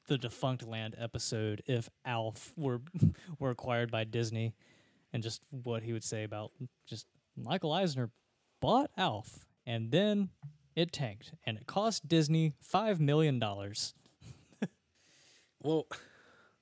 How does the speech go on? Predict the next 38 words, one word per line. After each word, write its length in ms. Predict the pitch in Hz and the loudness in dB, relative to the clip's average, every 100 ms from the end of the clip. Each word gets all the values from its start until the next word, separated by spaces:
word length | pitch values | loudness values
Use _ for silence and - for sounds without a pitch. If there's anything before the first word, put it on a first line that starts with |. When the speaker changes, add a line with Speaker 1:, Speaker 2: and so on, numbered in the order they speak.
| _ _ _ _ _ - | _ _ _ _ _ 2
Speaker 1:
But 240 | 143 139 | 4 4
what 160 | 135 123 | 4 0
it 100 | 113 | 0
didn't, 300 | 135 120 107 | -2 -2 -6
that 180 | 113 110 | -8 -8
didn't 260 | 113 107 | -10 -8
happen. 360 | 107 110 113 - - | -12 -14 -18 -18 -8
Speaker 2:
there's 260 | 113 165 175 | 6 6 8
a 40 | |
lot 200 | 214 277 | 6 4
of, 80 | 196 | 2
th-, 360 | - - 160 - | 0 2 2 2
I, 100 | - | 4
I, 40 | 160 | 4
th-, 120 | - | 2
Speaker 1:
Yeah. 80 | 147 143 | -10 4
Speaker 2:
I, 300 | 156 170 151 - - - - | 6 8 4 -2 -18 -20 4
if 280 | 156 151 131 | 6 6 4
Disney 420 | 175 247 285 247 | 4 4 6 6
had 200 | 190 120 | 4 4
bought 240 | 127 143 - | 2 2 0
Alf 580 | 123 113 98 - - - _ _ - _ _ _ _ _ | 0 0 0 -4 -12 -16 _ _ -20 _ _ _ _ _
in 380 | 135 139 135 123 110 | 6 8 6 0 -2
the 200 | 117 117 | 0 2
late 280 | 113 113 - | 4 2 2
eighties, 400 | 104 113 120 - | -2 0 -2 2
I 140 | 123 123 | 2 2
think 340 | - 151 - - | 4 2 2 0
Alf 300 | 131 139 - | 0 2 2
would 80 | 139 | 0
have 100 | 117 | 4
gotten 340 | 117 120 117 | 2 4 0
the 80 | 107 | 0
same 360 | - 117 110 107 | 0 0 -2 -2
treatment 520 | - 107 104 107 104 - _ _ _ _ _ - | -4 -4 -2 -2 -2 -6 _ _ _ _ _ 0
as 200 | 110 87 | 0 0
Roger 380 | 95 104 98 87 | -2 -2 -4 -6
Rabbit. 400 | 85 92 113 | -8 -4 -4